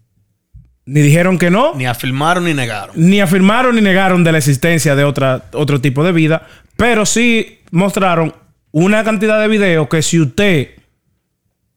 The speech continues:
Speaker 1: que come con sal, tiene el ombligo adelante y algún día se va a morir, lo ve usted y dice, "No, pero eso está raro". Porque se ven estos, ah, los aviones caza, que se llaman los, los Air Force One, eso, los, los, los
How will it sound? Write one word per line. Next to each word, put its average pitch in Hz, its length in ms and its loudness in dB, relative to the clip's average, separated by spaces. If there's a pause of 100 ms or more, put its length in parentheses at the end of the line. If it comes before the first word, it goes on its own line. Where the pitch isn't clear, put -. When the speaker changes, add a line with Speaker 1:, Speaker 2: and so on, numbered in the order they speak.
(140)
Speaker 1:
que 147 160 -2
come 185 360 0
con 185 200 0
sal, 170 420 0
tiene 165 220 0
el 180 80 0
ombligo 175 380 2
adelante 165 420 0
y 156 80 2
algún 190 360 2
día 214 260 2
se 185 100 -2
va 185 100 2
a 180 40 0
morir, 175 400 -2 (560)
lo 196 240 0
ve 180 100 2
usted 160 160 0
y 156 40 0
dice, 143 180 -2
"No, 196 180 0
pero 156 220 -2
eso 139 280 -2
está 117 140 -8
raro". 165 460 -2 (680)
Porque 156 300 -2
se 170 140 0
ven 185 200 0
estos, 202 360 -2
ah, 175 120 0
los 170 160 0
aviones 196 300 0
caza, 196 320 0
que 165 80 -2
se 180 80 2
llaman 175 300 0
los, 131 260 0
los 123 300 -2
Air 151 120 0
Force 185 260 -4
One, 180 200 0
eso, 127 160 -4
los, 117 160 -4
los, 110 160 -10
los - 100 -18